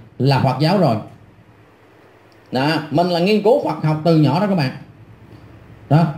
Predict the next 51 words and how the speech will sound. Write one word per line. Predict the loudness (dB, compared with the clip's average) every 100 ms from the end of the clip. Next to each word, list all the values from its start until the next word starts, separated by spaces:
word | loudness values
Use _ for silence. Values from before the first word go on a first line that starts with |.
| 2
lúc | 4 4
mà | 2
mình | 0 0
đi | 0
học | 0
lớp | -2 -2
sáu | -2 0
là | 2 2
mình | 0
đã | 0 2
có |
nghiên | 4 4
cứu | 4 2
Phật | 0 0
học | 0 2
rồi | 2 2
đó. | 0 -6 -16 _ _ _ _ -20 -20 -20 -20 -20 -18 0
Và | 2 2
cho | 2
tới | 2
bây | 4
giờ | 4 4
này | 4 2
vẫn | 2 0 2
còn | 0 0
tiếp | -2 0
tục | -2 0
đang | 2 2
nghiên | 4
cứu. | 2 0 -2 -12 _ _ _ _ _ -20 -20 -2
Mà | 0
nó | 4
hô | 4 4
thầy | 2 0 2
không | 2
thích | 2 2 0
Phật | -2
giáo, | -2 -4
không | -2 0
thích | 2 2
sao | 2
nghiên | 2 4
cứu? | 4 4 0 -16 -20 _ _ _ -20 -20 -20 -4
Thằng | 0 2
này | 2
thằng, | 2 0 0
thằng | -2 2
khùng. | 2 2 0 -6 -16 _ _ -20 -2
Rồi | 2
nói | 4 2
nha, | 2